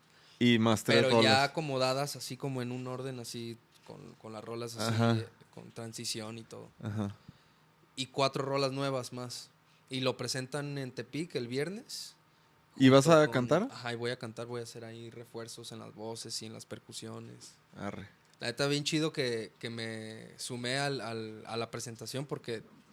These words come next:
Speaker 2: pues, es la idea que, que siga, ¿no? O sea,
Speaker 1: Ujú.
Speaker 2: también para el Rock por la Vida espero ahí poder colaborar. Estaría perro, la neta. Y con María también,
Speaker 1: ¿Y,
Speaker 2: güey, se
Speaker 1: y dónde
Speaker 2: supone
Speaker 1: es
Speaker 2: que
Speaker 1: lo del, lo del viernes? ¿En Tepic? ¿En dónde? O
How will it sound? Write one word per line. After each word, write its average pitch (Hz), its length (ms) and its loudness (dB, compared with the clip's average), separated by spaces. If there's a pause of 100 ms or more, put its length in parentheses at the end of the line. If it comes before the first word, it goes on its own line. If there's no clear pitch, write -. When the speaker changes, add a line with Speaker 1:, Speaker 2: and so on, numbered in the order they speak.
(120)
Speaker 2:
pues, - 220 -8
es 120 140 -6
la 131 100 -2
idea 147 280 4
que, 131 260 0
que 117 100 -10
siga, 160 320 -4
¿no? 147 180 -8
O 262 60 -18
sea, 123 140 -8
Speaker 1:
Ujú. 117 80 -2
Speaker 2:
también 113 240 -2
para 135 160 -4
el 120 60 -6
Rock 123 120 -14
por 139 140 -10
la 117 80 -6
Vida 120 180 -8
espero 120 380 -12 (840)
ahí 107 120 -14
poder 110 360 -8 (540)
colaborar. 107 480 -6 (340)
Estaría 110 340 -10
perro, 110 300 -16
la - 60 -20
neta. - 260 -20
Y 139 120 -12
con 143 200 -2
María 139 260 2
también, 190 440 -4
Speaker 1:
¿Y, 139 60 10
Speaker 2:
güey, 143 120 12
se 139 100 4
Speaker 1:
y 139 100 12
dónde 165 280 8
Speaker 2:
supone 180 200 10
Speaker 1:
es - 280 0
Speaker 2:
que - 80 -4
Speaker 1:
lo 143 160 6
del, 120 640 2
lo 110 120 4
del 110 200 4
viernes? 123 420 0
¿En 113 100 -6
Tepic? 123 400 -2
¿En 131 120 0
dónde? 117 360 0
O 98 160 -4